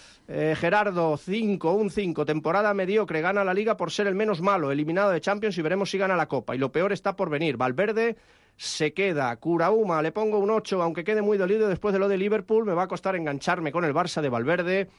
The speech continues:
nuevamente". ¿Qué más? ¿Qué más? Eh, las últimas, ya Morán Point God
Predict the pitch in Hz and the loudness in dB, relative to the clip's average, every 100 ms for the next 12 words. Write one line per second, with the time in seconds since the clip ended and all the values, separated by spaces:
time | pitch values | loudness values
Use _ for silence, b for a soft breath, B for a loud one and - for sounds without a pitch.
0 | b b b - 123 170 190 185 180 208 | b b b -8 -2 0 2 2 2 0
1 | 180 143 147 139 127 175 160 139 175 175 | 0 -2 -2 -2 -2 -2 0 -2 -2 -2
2 | 190 190 160 147 139 139 196 185 202 208 | 0 0 0 0 0 0 -2 0 0 2
3 | 208 151 175 185 170 190 165 - 202 175 | 0 0 0 0 0 0 0 0 2 2
4 | 139 208 226 | 2 2 0